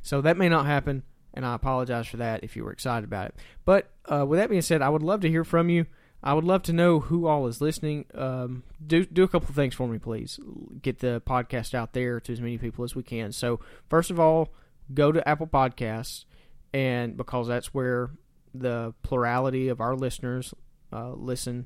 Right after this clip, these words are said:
to this podcast, go to the Apple Podcast app and leave a five-star review and, uh, leave, leave a little comment on the review. And then after you do that, you, you may listen on Overcast. Only two percent of our listeners listen there.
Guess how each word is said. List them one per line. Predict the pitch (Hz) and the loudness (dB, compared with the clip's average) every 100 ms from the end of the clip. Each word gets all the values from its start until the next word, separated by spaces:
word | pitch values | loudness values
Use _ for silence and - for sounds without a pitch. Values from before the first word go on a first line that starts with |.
| - | -12
to | - 120 | -10 -6
this | 123 | -6
podcast, | - 143 135 - - | -4 -4 -2 -6 -4
go | 123 | -2
to | 135 | -2
the | 143 | 0
Apple | 135 151 | -2 -2
Podcast | - 131 127 123 123 - - - | -4 -4 -4 -6 -6 -8 -14 -10
app | - 117 110 - - - - - - - 131 | -4 -2 -4 -6 -10 -14 -20 -20 -20 -10 -2
and | 127 123 117 117 | 0 0 -2 -4
leave | 123 117 | -4 -6
a | |
five-star | - 113 120 135 135 | -4 -4 -2 0 2
review | 139 123 113 117 - _ _ - - _ | 0 -2 -2 -4 -6 _ _ -20 -20 _
and, | 127 120 110 107 107 101 - | -4 -2 -2 -4 -6 -10 -10
uh, | 113 107 98 | -8 -8 -8
leave, | 107 123 123 127 - | -6 -6 -4 -6 -10
leave | 120 113 | -10 -6
a | |
little | 135 147 | -6 -6
comment | - 127 123 - | -6 -4 -4 -6
on | 113 | -6
the | 107 | -6
review. | 110 110 110 | -6 -8 -6
And | 120 131 | -6 -4
then | 123 117 - _ - - | -6 -6 -14 _ -20 -8
after | 120 123 - | -4 -4 -4
you | 135 | -2
do | 135 | 0
that, | 147 127 - 90 - | 2 2 0 -8 -16
you, | - 113 120 - | -14 -10 -10 -10
you | 120 | -8
may | 120 | -6
listen | 120 120 - 117 - | -6 -6 -6 -8 -8
on | 110 - | -8 -6
Overcast. | 139 135 - 120 120 113 - - | -4 -4 -4 -2 -2 -6 -10 -18
Only | 107 107 | -16 -14
two | - 117 | -10 -10
percent | 107 - 110 | -10 -10 -10
of | 101 | -10
our | - 107 | -10 -10
listeners | 107 - - - | -12 -12 -14 -14
listen | - 57 - - 131 | -12 -12 -12 -8 0
there. | 160 147 | 0 0